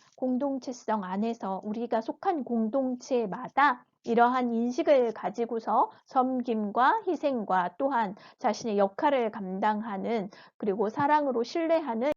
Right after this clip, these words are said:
이러한 공동체를 이루어 가기를 바랍니다.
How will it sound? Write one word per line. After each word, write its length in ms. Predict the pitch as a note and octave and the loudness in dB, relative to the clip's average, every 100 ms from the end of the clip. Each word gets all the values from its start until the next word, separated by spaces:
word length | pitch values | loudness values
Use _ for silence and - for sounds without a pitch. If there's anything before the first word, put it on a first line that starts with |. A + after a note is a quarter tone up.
| C4+ G3 | -4 -2
이러한 380 | A3 A3+ G#3+ | 2 2 0
공동체를 880 | G#3+ B3 A#3 C4 B3 - G3 A#3+ F4+ | -2 -2 0 -2 -2 -4 0 2 2
이루어 380 | A#3 A3+ A3 G#3 | 0 2 2 2
가기를 460 | F#3+ F#3 F3+ A#3 D4 | -2 -6 2 2 4
바랍니다. 840 | G3+ G3+ G#3 F#3 F#3+ E3 F3 A#3+ | 2 0 -4 -6 -6 -4 -4 -6